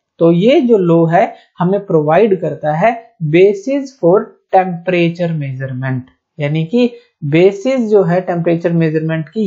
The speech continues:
यही लॉ हमें बताता है। तो इस point को ध्यान रखना बहुत जरूरी है। Direct हमसे पूछ लिया जाता है पेपर्स में कि zeroth law of thermodynamics जो है, तो उसका base क्या है, यानी क्या, क्या provide करता है, कौन सा base provide करता है,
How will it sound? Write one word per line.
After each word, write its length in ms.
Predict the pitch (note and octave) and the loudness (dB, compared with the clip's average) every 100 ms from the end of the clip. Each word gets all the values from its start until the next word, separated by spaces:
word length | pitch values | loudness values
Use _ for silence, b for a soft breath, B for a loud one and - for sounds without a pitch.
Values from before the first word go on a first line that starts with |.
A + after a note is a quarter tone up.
| D#3 | 2
यही 280 | E3 G3 A3+ | 2 2 0
लॉ 100 | F#3+ D#3 D3+ | 0 -2 -6
हमें 340 | C#3+ E3+ B3 - _ | -10 -6 -6 -8 _
बताता 460 | - C#3 C3+ - C#3 | -12 -4 -4 -2 -2
है। 120 | C#3+ - - _ _ _ _ | -2 -4 -10 _ _ _ _
तो 140 | - _ | -16 _
इस 240 | A#3+ D4+ - | 0 0 -4
point 440 | A3+ G3+ G#3+ G#3+ - | -2 0 0 -2 -4
को 140 | D3+ D3+ A3+ - _ C#3+ | 0 2 0 -2 _ -10
ध्यान 380 | D#3 F3+ F3+ D#3 | -2 0 0 -2
रखना 300 | D3 D#3 D#3 | -2 -4 -4
बहुत 300 | C3+ C3 B2+ | -4 -6 -6
जरूरी 380 | C3 C3+ C3 C#3+ | -6 -4 -2 -2
है। 160 | G#3 D4 B B _ | -2 -4 B B _
Direct 420 | D3 D#3 G#3 - E3+ | -4 0 0 -2 -10
हमसे 240 | D#3 D#3 | -4 -4
पूछ 300 | D3+ D3 C3 | -4 -8 -6
लिया 160 | D#3 D#3 | -4 -2
जाता 360 | D3 D3 D3+ | -4 -6 -6
है 60 | D#3 | -8
पेपर्स 480 | D3+ D3+ D#3+ - _ | -8 -8 -8 -10 _
में 160 | F#3 A#3+ | -6 -6
कि 380 | - _ E3+ D3+ | -10 _ -4 0
zeroth 340 | D#3+ A3+ A#3 | 2 4 2
law 160 | G3 E3+ | 2 2
of 140 | E3 | 0
thermodynamics 960 | E3+ D#3 D3+ D3 D3 D3 D3+ D#3 E3+ - _ D#3+ | -4 -6 -4 -4 -4 -6 -6 -4 -6 -10 _ -6
जो 140 | D#3 | -4
है, 220 | D3+ G3+ A#3 - _ _ | 0 0 -2 -12 _ _
तो 60 | F#3 F3+ | -2 -2
उसका 260 | F#3 - F3+ | -4 -2 0
base 380 | D#3 E3 E3 _ | 2 0 -2 _
क्या 180 | D3 C3+ | -2 -2
है, 160 | C3 - - | -4 -14 -12
यानी 140 | F#3+ | -10
क्या, 300 | F#3+ G3 G3+ G3 - - | -2 0 2 0 -4 -2
क्या 160 | F#3 F#3+ | 0 0
provide 440 | E3+ D3 D3 C#3+ | -2 -2 -4 -4
करता 260 | D3 C3+ F3+ | -10 -6 -6
है, 60 | |
कौन 180 | F#3 F3+ | -4 -4
सा 100 | E3+ | -4
base 280 | E3 D#3 D#3+ | -2 -2 -4
provide 280 | D#3 C#3+ C3+ | -10 -8 -8
करता 380 | - C#3 - D#3+ | -10 -18 -8 -2
है, 140 | G3+ | 0